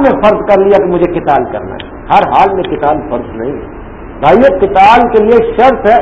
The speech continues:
استطاعت کی۔ کیا ہمارے مجاہدین بھائی، جس وقت سقوط افغانستان ہوا ہے اور امریکہ نے آسمان سے آگ برسائی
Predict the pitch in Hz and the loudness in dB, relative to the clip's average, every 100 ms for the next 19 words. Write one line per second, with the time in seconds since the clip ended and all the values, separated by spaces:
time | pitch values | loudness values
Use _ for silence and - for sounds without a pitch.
0 | - - 202 180 233 196 - 131 113 - | 0 -4 -6 2 2 2 -2 -8 -8 -14
1 | - 254 269 208 202 214 226 202 180 226 | -2 2 4 4 2 2 2 0 2 2
2 | 220 220 220 160 151 147 - - - - | 2 0 -2 0 2 0 -4 -10 -16 -12
3 | - 196 214 226 220 - 196 226 240 226 | -2 0 0 0 -2 -2 0 0 0 2
4 | 220 160 156 180 202 185 - 190 220 185 | 2 2 0 0 0 -2 -2 0 2 2
5 | 143 131 - - - - - 165 202 202 | 2 0 -2 -10 -16 -16 -6 -2 0 0
6 | 185 185 220 226 220 214 196 175 170 175 | 0 0 0 2 2 2 2 2 0 0
7 | 208 214 - 202 - 185 202 156 156 147 | 2 0 -2 -2 2 4 4 2 -2 -2
8 | 160 190 190 | 2 4 4